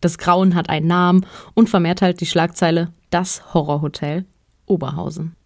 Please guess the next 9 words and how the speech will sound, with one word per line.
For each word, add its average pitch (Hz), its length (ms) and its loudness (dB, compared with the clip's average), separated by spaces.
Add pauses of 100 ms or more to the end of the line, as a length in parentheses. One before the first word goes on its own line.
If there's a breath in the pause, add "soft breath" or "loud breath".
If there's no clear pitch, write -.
(120)
Das 170 200 -4
stand 190 300 2
halt 185 200 4
so 175 140 0
in 165 140 0
Zeitungsartikeln, 165 1120 0
in 165 120 -2
Fernsehberichten. 170 1080 0 (580 soft breath)
Ja, 143 300 0